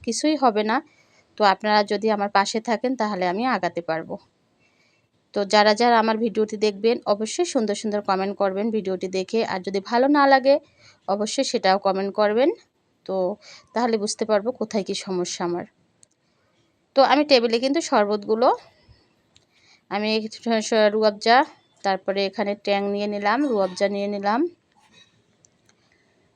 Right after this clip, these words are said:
তো বন্ধুরা, আজকের ব্লগটি অবশ্যই, অবশ্যই প্রথম থেকে শেষ পর্যন্ত দেখবেন। অ্যাড সহ আমার ভিডিওটি অবশ্যই, অবশ্যই দেখে দিবেন, অ্যাড সহ।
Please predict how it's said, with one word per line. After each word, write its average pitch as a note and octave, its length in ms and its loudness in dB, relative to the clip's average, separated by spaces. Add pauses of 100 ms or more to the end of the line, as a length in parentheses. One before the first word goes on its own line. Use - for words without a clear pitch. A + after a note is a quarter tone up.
(200)
তো A3+ 140 2
বন্ধুরা, A3 460 4 (1400)
আজকের A3+ 320 0
ব্লগটি G#3+ 540 2 (280)
অবশ্যই, A3+ 380 0
অবশ্যই A3+ 360 0
প্রথম A3+ 280 -4
থেকে A#3+ 180 -2
শেষ A3+ 280 -2
পর্যন্ত G#3+ 340 -4
দেখবেন। G#3 480 0 (880)
অ্যাড B3 280 4
সহ C#4+ 340 2
আমার A3+ 240 2
ভিডিওটি A3+ 420 0 (100)
অবশ্যই, C4 460 0
অবশ্যই A#3+ 320 2
দেখে G#3+ 280 -2
দিবেন, G#3 320 -2 (100)
অ্যাড A3 280 2
সহ। F#3+ 320 0